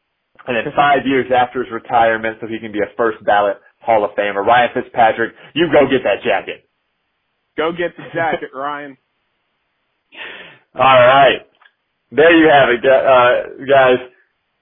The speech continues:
Speaker 1: Dodges and I both call for Ryan Fitzpatrick to be in the Hall of Fame. Let us know what you think. Um, really think it through. Don't just go off of the fact that he doesn't have a
Speaker 2: <laughs>
Speaker 1: ring and that he's not a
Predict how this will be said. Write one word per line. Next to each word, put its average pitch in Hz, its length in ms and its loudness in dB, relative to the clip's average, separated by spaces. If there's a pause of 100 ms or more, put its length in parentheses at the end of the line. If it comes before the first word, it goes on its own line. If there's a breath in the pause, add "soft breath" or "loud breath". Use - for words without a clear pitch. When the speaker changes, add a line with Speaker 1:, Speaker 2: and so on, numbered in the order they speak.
(180)
Speaker 1:
Dodges 156 460 2
and 147 100 -4
I 151 140 4
both 151 380 2
call 147 380 4
for 143 340 4
Ryan 143 280 4
Fitzpatrick 135 560 0
to 117 60 -12
be 135 80 -2
in 131 80 -2
the 127 60 -2
Hall 131 260 4
of - 80 -4
Fame. 127 280 0
Let 143 140 2
us 135 140 -4
know 131 140 2
what 120 200 0
you 123 80 -6 (120)
think. 117 280 -4 (480 loud breath)
Um, 104 720 0
really 220 480 4
think 180 240 0
it 147 180 2
through. 123 320 -2
Don't 143 260 0
just 156 200 -4
go 165 60 2
off 135 320 2
of 123 60 -12
the 110 160 -12
fact 120 360 0
that 110 260 0 (440 soft breath)
he 135 100 -2
doesn't 143 400 0
have 123 240 -2
a 113 120 -4
Speaker 2:
<laughs> - 20 -8
Speaker 1:
ring 107 440 -10
and 117 160 -8
that 117 100 -6
he's 113 180 -12
not 123 220 0
a 113 40 -6